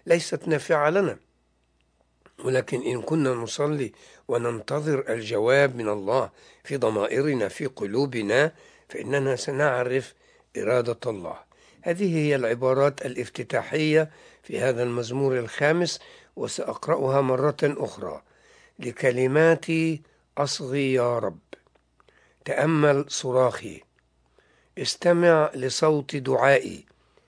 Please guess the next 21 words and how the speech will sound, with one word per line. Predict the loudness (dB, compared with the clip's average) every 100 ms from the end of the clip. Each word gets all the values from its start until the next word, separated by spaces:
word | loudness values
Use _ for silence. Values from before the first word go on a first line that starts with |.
| _ -4
يا | 0 0
ملكي | 2 0 0 -6 -4 -2 2
وإلهي، | 0 0 0 2 2 -2 -16 _ _ _ _
لأني | -4 0 2 0 -2
إليك | 0 2 2 -2
أصلي. | -2 -2 -4 -4 -8 -14 -16 _ _ _ _ _ -2
يا | 2
رب، | 4 2 0
بالغداة | -4 -2 -2 0 2 4 4
تسمع | 0 -2 -2 -2 0 0 0
صوتي، | -2 0 0 -2 -8 -8 _ -20 _ -10
بالغداة | -6 -4 4 4 4 0
أوجه | 2 4 4 0 -2 -2
صلاتي | -2 -2 2 0 0 -2
نحوك | -2 -4 -4 -4 -2 -2 0 -2 _ _ _ _
وأنتظر." | -2 0 -2 -8 -10 -18 -20 _ _ _ _ _ _ _ _ _ -4
بعد | 0 2
ذلك | 4 4 4 0
قال: | 0 2 2 2
"لأنك | 2 4 2 2
لست | 4 4 2 -2 0 0